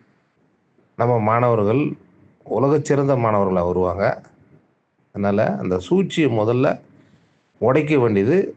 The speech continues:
மக்கள் போராட்டம் மூலியமா, சுயமா போராடி, எந்த தலைவர், இப்ப உருவாகியுள்ள எந்த தலைவரும் பின்னாடி போய் நின்னு இதுக்கான சொல்யூஷன் தேடாதீங்க.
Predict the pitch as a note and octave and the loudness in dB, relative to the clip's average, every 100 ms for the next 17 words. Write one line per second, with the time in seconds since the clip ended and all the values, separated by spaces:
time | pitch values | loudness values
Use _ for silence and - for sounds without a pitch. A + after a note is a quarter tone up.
0 | - _ _ _ _ - F#2+ - - - | -18 _ _ _ _ -8 -6 -2 -2 0
1 | A2 A2 G2 G2 G2 G2+ C#3 F#3 G3+ _ | 0 2 0 0 0 0 0 -2 -6 _
2 | _ - D3 D#3+ E3 D#3+ C3 A#2+ A2 G#2+ | _ -4 0 2 2 0 0 0 0 0
3 | G#3 - - _ _ _ _ _ _ B2+ | 0 -4 -14 _ _ _ _ _ _ 0
4 | D3 F3 C#3 C#3+ F3 F3 D#3 C#3+ C#3+ C#3+ | 2 2 2 2 4 4 2 0 0 0
5 | D#3+ E3+ D#3 C#3+ C3+ C3 C#3+ D3 C#3 D3+ | 2 2 2 2 2 2 0 0 0 2
6 | D#3 C#3+ C#3 C#3+ C3+ C3+ C3 B2+ C3+ C#3+ | 2 0 0 0 0 0 0 2 2 2
7 | E3 F3+ F3+ - _ _ _ A#2+ C#3 C3+ | 2 2 0 -6 _ _ _ -2 0 2
8 | C3+ B2+ C#3 D3+ F#3 G3+ - _ _ _ | 2 2 2 2 0 -2 -8 _ _ _
9 | _ - D3+ E3+ C#3+ C#3 A#2 A#2 G#2+ F#2+ | _ -4 0 0 2 0 2 2 2 0
10 | E2 | -2